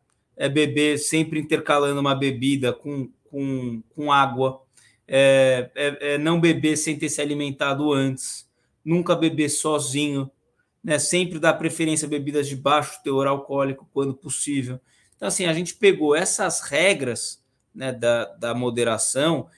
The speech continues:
e a gente montou uma esteira junto com a equipe do Gabriel, de como a gente pode traduzir essas mensagens que são notórias, que todo mundo sabe, como a gente pode traduzir isso em produto,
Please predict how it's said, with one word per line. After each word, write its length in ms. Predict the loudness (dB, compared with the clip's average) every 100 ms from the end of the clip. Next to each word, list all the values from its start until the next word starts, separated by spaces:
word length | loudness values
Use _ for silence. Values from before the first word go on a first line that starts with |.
| _
e 120 | 0 2
a 80 |
gente 420 | 2 2 -2 -6 _ _ _ -6
montou 360 | 0 0 2 2
uma 100 | 2
esteira 640 | 2 4 6 6 4 -2 _ _ _ -18
junto 320 | -8 -8 -6
com 80 | -6
a 40 |
equipe 340 | -8 -8 -10 -8
do 80 | -6
Gabriel, 640 | -4 -2 2 2 0 -6 -20 -20 _
de 120 | -4
como 220 | 2 2
a 20 |
gente 140 | 2 0
pode 280 | 2 2 2
traduzir 680 | 2 2 0 -2 0 2
essas 300 | 2 0 -2
mensagens 800 | -2 0 0 0 2 0 -2 -10 _ _ -10
que 100 | -4
são 220 | -2 0
notórias, 580 | 0 -2 2 4 4 0
que 120 | -4
todo 260 | -2 0 0
mundo 220 | -2 -2
sabe, 520 | 0 0 0 0 -4 -12 _ _
como 140 | -4 -2
a 40 |
gente 100 | -2
pode 220 | -2 -2
traduzir 480 | 0 -2 -2 -2 -4 -2
isso 500 | 4 6 6 2 -8
em 140 | -10
produto, 560 | 2 4 4 2 -4